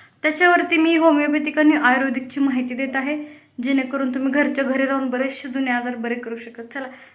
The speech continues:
स्टार्ट करूया आपला लेमन राईस. तेल थोडंसंच टाकलेलं आहे मी, जास्त तेल नाही टाकायचं. आणि इथं मिरच्या आणि हे डाळे घेतलेले आहेत. गॅस फुल करते.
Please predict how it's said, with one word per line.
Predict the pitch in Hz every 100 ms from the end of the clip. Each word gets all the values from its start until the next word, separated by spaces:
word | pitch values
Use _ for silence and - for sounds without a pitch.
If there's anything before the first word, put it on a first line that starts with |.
| _ -
स्टार्ट | 285 285
करूया | 277 254
आपला | 247 247
लेमन | 262 277 269 247 226
राईस. | 196 202 - - - - _ _ _ _ _
तेल | 247 254 - - - _ -
थोडंसंच | - 254 247 247 269 269 - _ _
टाकलेलं | 254 247 226 220
आहे | 226 226
मी, | 226 226
जास्त | 233 233 233 - -
तेल | 233 233
नाही | 240 233
टाकायचं. | 226 240 226 220 226 277 - _ _ _ _ _ _
आणि | 202 220
इथं | 214 - 226 226
मिरच्या | 226 226 - - 214
आणि | 220 196 196
हे | 196 202
डाळे | 202 208 202
घेतलेले | 208 233 202 208 214
आहेत. | 208 202 226 _ _ _ _ _ _ _ _ _ _ - - _ _ _ - 214
गॅस | 202 196 -
फुल | 220 220
करते. | 233 214 - 233